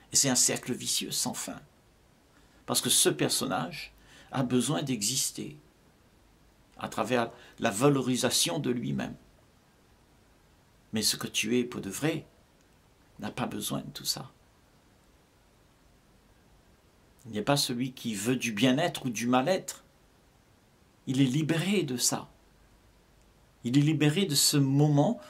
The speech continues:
où il y aura une, une zone de confort qu'il pourra rester dedans. Parce qu'il n'habite pas là. Il ne réside pas là. Il réside au-delà de tout ça.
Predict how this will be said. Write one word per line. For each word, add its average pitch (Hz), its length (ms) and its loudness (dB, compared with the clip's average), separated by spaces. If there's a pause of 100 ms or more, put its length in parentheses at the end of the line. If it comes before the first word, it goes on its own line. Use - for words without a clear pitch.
(220)
où 190 220 2 (200)
il 143 160 2
y 156 60 6
aura 156 240 4
une, 151 80 2 (580)
une 143 100 4
zone 160 300 4
de 147 80 -2
confort 151 500 0
qu'il 127 220 -6
pourra 131 540 -2 (420)
rester 147 380 4
dedans. 175 400 -2 (1000)
Parce 135 180 0
qu'il 156 140 2
n'habite 143 300 2
pas 147 140 2
là. 190 240 -4 (480)
Il 151 120 2
ne 170 60 2
réside 160 380 2
pas 214 220 2
là. 135 340 -2 (960)
Il 143 140 2
réside 175 420 2
au-delà 208 460 2
de 151 100 -2
tout 135 180 -4
ça. 117 300 0